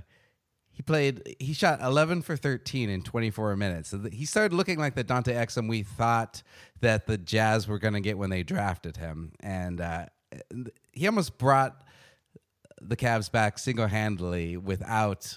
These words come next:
uh, Kevin Love or Tristan Thompson on the floor. So,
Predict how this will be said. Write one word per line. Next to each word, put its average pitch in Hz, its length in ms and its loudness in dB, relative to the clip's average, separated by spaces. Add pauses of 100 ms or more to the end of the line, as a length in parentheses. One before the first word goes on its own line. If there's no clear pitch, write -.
uh, 90 240 -2
Kevin 92 260 -2
Love 87 180 -2
or 92 280 0
Tristan 87 320 -6
Thompson 85 400 -6
on 76 120 -8
the 76 120 -8
floor. 76 320 -10
So, 82 280 -8